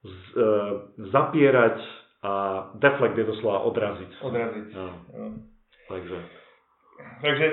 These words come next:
Speaker 2: tu sa dostávame vlastne k, k tomu, ako sa hovorí, že samotným symptómom alebo teda problémom je samotný Facebook. Že problém
Speaker 1: Áno.
Speaker 2: je s Facebook.
Speaker 1: Je-, jeden z predstaviteľov povedal, že problém, ja to budem citovať teraz odtiaľ,
Speaker 2: Áno.
Speaker 1: aby som to presne povedal, „Problém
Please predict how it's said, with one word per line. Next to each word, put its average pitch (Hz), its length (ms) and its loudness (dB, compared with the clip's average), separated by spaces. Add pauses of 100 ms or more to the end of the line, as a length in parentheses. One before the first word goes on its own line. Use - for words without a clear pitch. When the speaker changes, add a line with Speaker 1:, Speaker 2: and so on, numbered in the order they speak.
(120)
Speaker 2:
tu 160 100 -12 (220)
sa 160 160 4
dostávame 156 340 4
vlastne 139 300 4 (120)
k, 120 80 -10 (200)
k - 120 -10
tomu, 139 280 2
ako 127 240 2
sa 127 100 -2
hovorí, 123 340 2
že 120 160 0 (460)
samotným 131 480 -2
symptómom 120 480 0
alebo 113 300 -2
teda 113 160 -2
problémom 113 560 -2
je 110 260 -6
samotný 110 400 -6
Facebook. 104 320 -8
Že 95 140 -16 (100)
problém 135 240 6
Speaker 1:
Áno. 120 80 8
Speaker 2:
je 101 140 -2
s - 160 -12
Facebook. 113 160 -2 (100)
Speaker 1:
Je-, 127 140 -2
jeden 151 240 4
z 127 120 -4 (120)
predstaviteľov 131 720 4 (120)
povedal, 104 420 2
že 92 140 -10
problém, 127 420 0 (260)
ja 113 100 2
to 110 100 -4
budem 113 200 -2
citovať 101 320 -2
teraz 98 260 -4
odtiaľ, 113 380 0
Speaker 2:
Áno. 127 100 -2
Speaker 1:
aby - 140 -12
som 92 180 -16
to - 140 -20
presne 92 280 -12
povedal, 85 300 -10
„Problém 147 400 0